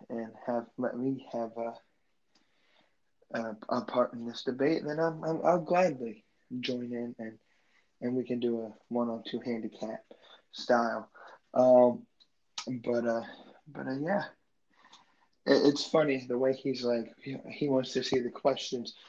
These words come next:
because he knows, one, there's no defending the actions of Vince Russo. There's no way you can say Vince Russo is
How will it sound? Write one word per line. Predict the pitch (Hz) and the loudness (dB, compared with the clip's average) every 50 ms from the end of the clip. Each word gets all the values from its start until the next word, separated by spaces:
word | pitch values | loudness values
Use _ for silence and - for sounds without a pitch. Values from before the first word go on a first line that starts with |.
| - _ _ | -20 _ _
because | - 127 123 127 117 - - | -2 -2 -2 -2 -4 -4 -4
he | 147 143 | -4 -4
knows, | 135 123 123 123 127 131 139 135 123 117 113 113 110 - - - - _ _ _ _ _ _ _ _ _ _ _ _ _ _ _ _ _ _ _ _ _ _ _ _ _ _ _ - - - - - - - - - _ | -4 -4 -4 -2 0 2 4 4 4 2 0 -6 -10 -12 -14 -14 -16 _ _ _ _ _ _ _ _ _ _ _ _ _ _ _ _ _ _ _ _ _ _ _ _ _ _ _ -20 -20 -20 -20 -20 -20 -20 -20 -20 _
one, | - 123 143 160 160 143 131 127 131 127 - - _ _ _ _ _ _ _ _ _ _ _ _ _ _ _ _ _ _ _ _ _ - | 0 4 6 8 8 8 6 2 0 -6 -10 -18 _ _ _ _ _ _ _ _ _ _ _ _ _ _ _ _ _ _ _ _ _ 2
there's | 139 139 127 117 | 2 2 2 2
no | 135 151 151 151 | 2 4 4 6
defending | 147 147 139 - 143 139 135 127 127 123 120 120 | 6 4 4 4 6 6 6 4 2 0 0 -2
the | 117 117 123 | -2 -2 -4
actions | 123 110 - - - 120 110 110 | -6 -6 -6 -8 -8 -8 -8 -8
of | 110 107 | -8 -6
Vince | 117 117 110 113 - - | -6 -6 -6 -6 -6 -6
Russo. | 117 104 - - 120 117 117 - - - _ _ - | -6 -4 -4 -4 -4 -6 -6 -8 -14 -20 _ _ -4
There's | 120 120 113 - - - - - - - - | -4 -2 -4 -4 -8 -16 -18 -20 -20 -14 -10
no | - 131 131 135 135 139 139 | -8 -2 0 2 4 4 4
way | 139 135 135 | 4 2 2
you | 131 127 127 123 | 0 0 -2 -2
can | - 131 123 120 113 110 | -4 -8 -8 -8 -8 -6
say | - - 120 117 117 | -4 -4 -2 -2 -2
Vince | 113 120 123 120 120 113 - - | -4 -4 -4 -4 -4 -6 -6 -4
Russo | 123 123 117 - - - 117 113 113 - - | -4 -4 -4 -4 -6 -6 -4 -4 -6 -6 -4
is | 120 120 117 117 113 107 - - | -4 -2 -2 -2 -4 -6 -8 -12